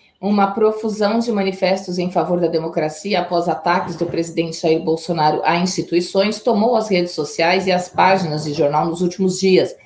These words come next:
buscando recriar um certo clima de diretas já. Se a comparação com o movimento de mil novecentos e oitenta e quatro ainda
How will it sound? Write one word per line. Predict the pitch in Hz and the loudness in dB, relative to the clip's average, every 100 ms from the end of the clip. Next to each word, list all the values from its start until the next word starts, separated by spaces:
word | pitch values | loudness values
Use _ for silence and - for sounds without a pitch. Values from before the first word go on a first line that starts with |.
| _ _ 196 | _ _ -2
buscando | 233 - 240 240 | 0 4 6 6
recriar | 226 233 180 185 190 - 202 | 2 0 2 6 6 4 -2
um | |
certo | 185 196 190 190 | 0 2 2 -2
clima | - 202 214 | -4 -2 0
de | 196 185 | -2 -2
diretas | 180 170 170 156 - | 2 2 2 -2 0
já. | 127 - - _ _ _ | -4 -4 -10 _ _ _
Se | - 202 | -4 2
a | 190 | 2
comparação | 202 202 214 208 190 - 208 214 - | 2 2 4 4 2 0 -2 -2 -4
com | 202 | -4
o | 196 | -2
movimento | 185 180 175 175 180 | -2 -2 -2 -2 -4
de | 175 | -4
mil | 170 170 | -4 -4
novecentos | 160 - 170 170 | -6 -6 -6 -2
e | 170 | 0
oitenta | 160 170 170 | 0 0 -2
e | 160 | -2
quatro | 160 139 - 156 | 0 0 0 -2
ainda | 160 202 185 143 | 2 2 4 2